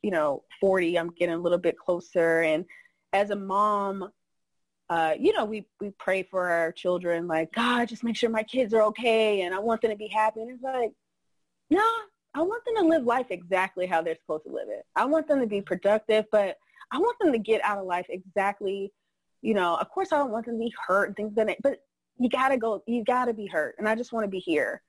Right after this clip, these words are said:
when they go through things and let them know that it's always gonna be okay.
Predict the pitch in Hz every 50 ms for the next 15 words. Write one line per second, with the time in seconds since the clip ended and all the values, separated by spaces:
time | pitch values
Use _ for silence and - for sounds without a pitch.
0 | _ _ _ _ _ - 196 190 180 196 185 185 180 185 185 185 180 - 180 180
1 | 170 170 165 165 156 151 170 170 - _ - 190 185 180 175 170 165 156 143 -
2 | - - 170 175 170 170 170 190 180 180 - 180 175 180 175 170 175 175 170 170
3 | 160 151 151 151 - - _ _ _ _ _ _ _ _ _ _ _ _ _ _
4 | _ _ _ - 202 196 - - _ - 185 180 180 180 175 175 175 202 170 160
5 | 160 160 151 147 151 156 156 - - - - - - -